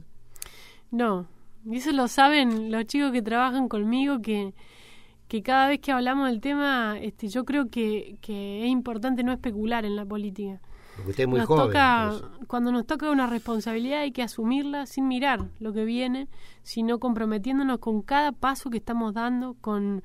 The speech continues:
Speaker 1: con cada día de trabajo, con cada mes de trabajo, y, y que eso es el, el, la mejor manera que tenemos de honrar la representación que hoy nos han dado los cordobeses.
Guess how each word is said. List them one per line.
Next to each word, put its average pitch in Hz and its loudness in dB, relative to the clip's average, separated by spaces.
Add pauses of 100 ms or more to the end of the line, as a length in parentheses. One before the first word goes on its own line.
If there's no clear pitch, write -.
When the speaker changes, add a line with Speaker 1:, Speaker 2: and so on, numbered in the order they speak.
(280)
Speaker 1:
con 214 0
cada 262 4
día 269 4
de 233 -2
trabajo, 226 -4
con 214 -2
cada 240 0
mes 254 0
de 262 -2
trabajo, 233 -6 (520)
y, 214 0
y 226 -4
que 294 -4
eso 294 -4
es 262 0
el, 226 0
el, 214 -2 (400)
la 226 0
mejor 311 2
manera 269 2
que 240 -2
tenemos 240 0
de 220 0
honrar 220 0
la 208 -2
representación 202 -4
que 220 -4
hoy 214 0
nos 208 -2
han 208 -2
dado 208 -2
los 196 -6
cordobeses. 196 -8